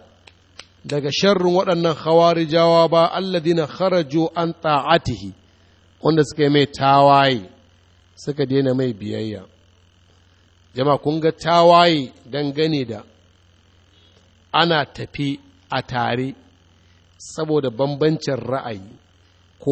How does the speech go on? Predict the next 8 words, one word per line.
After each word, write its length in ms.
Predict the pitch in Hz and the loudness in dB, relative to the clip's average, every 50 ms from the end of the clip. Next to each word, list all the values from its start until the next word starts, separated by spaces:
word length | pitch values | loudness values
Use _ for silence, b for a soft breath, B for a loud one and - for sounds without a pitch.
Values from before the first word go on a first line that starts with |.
| 147 | 0
matsala 440 | 147 151 151 - 165 165 156 143 131 | 0 0 -2 -2 -4 -4 -2 -2 -2
na 100 | 127 127 | -2 -4
dukiya, 640 | 117 107 110 123 139 143 135 - - 117 101 90 - - _ _ _ _ - | -6 -4 -4 -4 -4 -4 -6 -8 -12 -12 -12 -12 -14 -20 _ _ _ _ -6
ko 60 | 139 139 151 | -4 -2 -2
matsala 360 | 160 151 - 170 156 147 131 | -2 -4 -4 -6 -4 -4 -2
na 80 | 131 127 | -4 -4
shugabanci, 800 | - - 139 127 127 135 131 139 143 147 143 - 135 127 127 - b b b b b b b b b _ _ _ _ _ _ - | -4 -6 -6 -4 -4 -2 -2 -2 -2 -2 -4 -8 -10 -12 -14 -14 b b b b b b b b b _ _ _ _ _ _ 0
duk 120 | 175 180 | 2 4